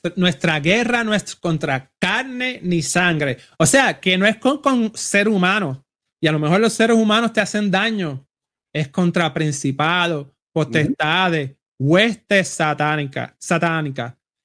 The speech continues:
Speaker 1: Esa es nuestra pelea. Esa es, es nuestra batalla. ¿Cómo la vencemos? Ayuno y oración.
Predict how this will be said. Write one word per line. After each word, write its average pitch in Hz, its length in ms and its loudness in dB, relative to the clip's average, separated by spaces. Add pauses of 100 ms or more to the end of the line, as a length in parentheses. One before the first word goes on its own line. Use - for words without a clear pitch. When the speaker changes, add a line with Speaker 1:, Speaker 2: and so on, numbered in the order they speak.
(100)
Speaker 1:
Esa 277 480 0
es 190 160 -4
nuestra 170 440 -2
pelea. 139 600 -4 (440)
Esa 226 520 2
es, - 340 -8
es 185 460 -4
nuestra 170 640 2
batalla. 143 760 -2 (300)
¿Cómo 120 240 -4
la 143 140 0
vencemos? 147 600 -2 (340)
Ayuno 143 440 0
y 180 80 2
oración. 175 760 -2